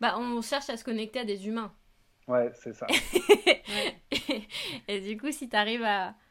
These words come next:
Speaker 1: bah,
Speaker 3: Et si
Speaker 1: pas
Speaker 3: tout
Speaker 1: trop
Speaker 3: est fake, euh, ça, de toute façon, les gens, au bout d'un moment, s'en rendent compte, quoi.
Speaker 2: Ouais, mais bien sûr.
Speaker 1: Bah, après, ça dépend, tu vois, ça dépend de l'audience que tu veux toucher aussi.
Speaker 3: Comment ça ?
Speaker 1: Ben, par exemple, euh, si tu veux toucher, tu vois, tu vas avoir des audiences qui vont être très dans le superficiel,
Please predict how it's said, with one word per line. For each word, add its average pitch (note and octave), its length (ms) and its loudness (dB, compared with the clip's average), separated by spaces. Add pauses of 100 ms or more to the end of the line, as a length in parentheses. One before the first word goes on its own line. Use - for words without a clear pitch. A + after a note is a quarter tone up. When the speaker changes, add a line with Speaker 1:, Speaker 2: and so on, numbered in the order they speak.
(400)
Speaker 1:
bah, G3+ 120 -2
Speaker 3:
Et G3 40 -2
si - 60 -8
Speaker 1:
pas A#3 120 2
Speaker 3:
tout A#3 120 -8
Speaker 1:
trop B3 80 0
Speaker 3:
est G#3+ 120 0
fake, A3+ 400 -6
euh, F3+ 280 -6
ça, - 180 -16
de E3+ 60 -14
toute D#3+ 80 -20
façon, F3+ 280 -10
les F#3 160 -8
gens, G3+ 160 -12
au G3+ 80 -16
bout F3 140 -14
d'un F3 100 -8
moment, F3 240 -10
s'en G3 160 -16
rendent E3+ 240 -14
compte, B3+ 240 -10
quoi. F#3 180 -18 (680)
Speaker 2:
Ouais, C#3 160 4
mais A#2+ 140 -2
bien G#2+ 180 -6
sûr. - 240 -10 (240)
Speaker 1:
Bah, G#3+ 100 4
après, D4 220 -2
ça B3 160 -6
dépend, A3+ 260 -8
tu A#3+ 140 -10
vois, B3+ 60 -6
ça A#3 120 -8
dépend G#3 300 -6
de A3+ 40 -4
l'audience G#3+ 380 -6
que - 100 -16
tu - 160 -16
veux G3 80 -10
toucher A3 360 -10
aussi. G#3 340 -12 (840)
Speaker 3:
Comment F#3+ 200 -12
ça ? F#3+ 240 -18 (180)
Speaker 1:
Ben, G#3 200 0
par G3 160 0
exemple, A3 520 -4
euh, F#3 320 -4
si G#3 140 -14
tu G#3 140 -14
veux G#3 180 -8
toucher, G3 1300 -6
tu - 100 -14
vois, A3+ 80 -4
tu G#3+ 100 -10
vas G3 120 0
avoir F#3 200 0
des G3+ 200 -4
audiences A3+ 320 -4
qui - 100 -12
vont F#3+ 100 -8
être F3+ 120 -8
très A3+ 320 -4
dans G#3+ 100 -2
le G#3 60 -4
superficiel, G#3+ 920 -4